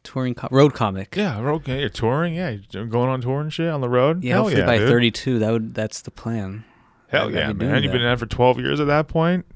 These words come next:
Speaker 2: Hell yeah.
Speaker 1: Yeah, yeah, yeah.
Speaker 2: Stop now.
Speaker 1: Yeah, stop now.
Speaker 2: Stop now. I can't have competition.
Speaker 1: Yeah, but that's, that's the plan.
Speaker 2: Hell yeah. That's your only plan. No other
Speaker 1: That
Speaker 2: plans.
Speaker 1: literally, yeah. Everything else, I'm literally gonna, that, that's it, you know.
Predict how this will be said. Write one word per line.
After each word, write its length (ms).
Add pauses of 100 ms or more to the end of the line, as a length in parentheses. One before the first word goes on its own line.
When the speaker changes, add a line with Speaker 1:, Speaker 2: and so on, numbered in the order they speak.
(280)
Speaker 2:
Hell 260
yeah. 280 (440)
Speaker 1:
Yeah, 120
yeah, 40 (160)
yeah. 80 (240)
Speaker 2:
Stop 380
now. 400 (120)
Speaker 1:
Yeah, 220
stop 300
now. 340
Speaker 2:
Stop 260
now. 200
I 80
can't 180
have 160
competition. 720 (880)
Speaker 1:
Yeah, 140
but 120
that's, 280
that's 200
the 80
plan. 380 (2250)
Speaker 2:
Hell 200
yeah. 160
That's 220
your 80
only 200
plan. 440
No 220
other 140
Speaker 1:
That 60
Speaker 2:
plans. 140
Speaker 1:
literally, 440
yeah. 340
Everything 320
else, 200
I'm 300
literally 300
gonna, 280 (480)
that, 240
that's 360
it, 100
you 100
know. 160